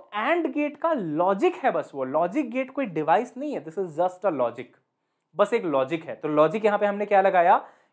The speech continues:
कि सिर्फ सेल्फ से काम नहीं चलेगा, सिर्फ ब्रेक से काम नहीं चलेगा,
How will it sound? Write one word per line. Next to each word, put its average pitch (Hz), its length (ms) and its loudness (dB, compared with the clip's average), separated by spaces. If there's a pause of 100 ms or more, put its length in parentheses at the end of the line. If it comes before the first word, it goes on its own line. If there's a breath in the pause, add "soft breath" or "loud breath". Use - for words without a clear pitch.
(100)
कि 185 60 -6
सिर्फ 240 340 2
सेल्फ 175 320 0
से 180 160 -6
काम 160 200 -2
नहीं 151 160 -6
चलेगा, 139 460 2
सिर्फ 196 300 -2 (120)
ब्रेक 156 220 -6
से - 120 -12
काम 143 220 -4
नहीं 139 140 -14
चलेगा, 131 440 2